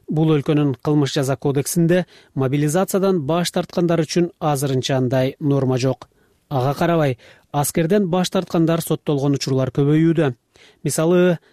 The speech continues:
былтыр декабрда Челябинскиде мобилизация башталган учурда келишим менен кызмат өтөп жаткан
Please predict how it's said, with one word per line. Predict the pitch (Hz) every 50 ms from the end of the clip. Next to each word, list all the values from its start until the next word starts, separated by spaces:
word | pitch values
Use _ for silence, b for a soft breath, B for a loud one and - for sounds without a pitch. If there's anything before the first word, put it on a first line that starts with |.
| b b
былтыр | b 147 139 - 190 175
декабрда | 185 190 - 208 175 160 170 160 147 170 175 180
Челябинскиде | 175 - - 147 147 147 143 147 156 151 - 170 156 165 170 180 -
мобилизация | - 156 151 147 160 160 160 156 180 170 - 185
башталган | 156 160 151 - 175 160 151 165 160
учурда | 165 - - 175 156 165 175 170
келишим | 160 - - 160 160 165 160 - - 185
менен | 185 175 165 170 175 160
кызмат | - - - 165 147 165 165 - -
өтөп | 160 - 170 147 139
жаткан | 160 151 - - 165 160 147